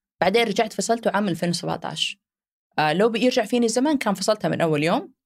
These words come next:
لو يرجع فيني الزمن كان استثمرت من أول يوم في البراند والعلامة التجارية وقنوات التسويق وقنوات المبيعات.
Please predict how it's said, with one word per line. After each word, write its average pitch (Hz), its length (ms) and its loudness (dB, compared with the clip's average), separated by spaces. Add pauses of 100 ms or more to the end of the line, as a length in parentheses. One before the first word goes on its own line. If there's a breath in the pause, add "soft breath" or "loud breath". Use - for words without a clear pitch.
(360)
لو 214 120 4
يرجع 262 360 2
فيني 226 260 0
الزمن 247 320 0
كان 214 220 0
استثمرت 226 520 -2
من 196 120 -2
أول 240 280 2
يوم 240 340 0
في 190 80 0
البراند 190 500 0
والعلامة 180 360 0
التجارية 180 760 0
وقنوات 170 600 0
التسويق - 540 -4
وقنوات 180 420 -2
المبيعات. 156 580 0